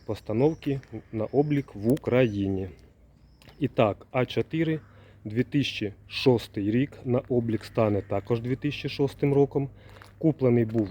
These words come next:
у німця, у привата, забирали з двору, а не з площадки. З двигуном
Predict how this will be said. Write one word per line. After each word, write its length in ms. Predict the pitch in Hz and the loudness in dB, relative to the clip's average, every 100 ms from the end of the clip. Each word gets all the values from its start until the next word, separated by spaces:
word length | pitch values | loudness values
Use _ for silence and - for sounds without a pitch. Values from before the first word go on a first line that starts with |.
| - | -4
у 80 | 123 | 2
німця, 460 | 123 123 113 - 110 | 6 6 4 -2 -6
у 100 | 117 | -6
привата, 580 | - 113 113 127 151 143 | -2 0 2 0 -2 -6
забирали 580 | 131 127 123 127 117 107 | 0 2 4 6 6 4
з 60 | 101 | 0
двору, 320 | 101 107 120 | 0 2 4
а 80 | 123 | 2
не 120 | 131 | 0
з 60 | |
площадки. 680 | - 139 - 147 139 - 139 - - - - - - - - | -2 -6 -2 -2 -2 -4 -10 -10 -20 -20 -20 -20 -20 -20 -12
З 60 | 117 | -2
двигуном 600 | 123 143 139 156 190 208 | 4 6 6 6 4 2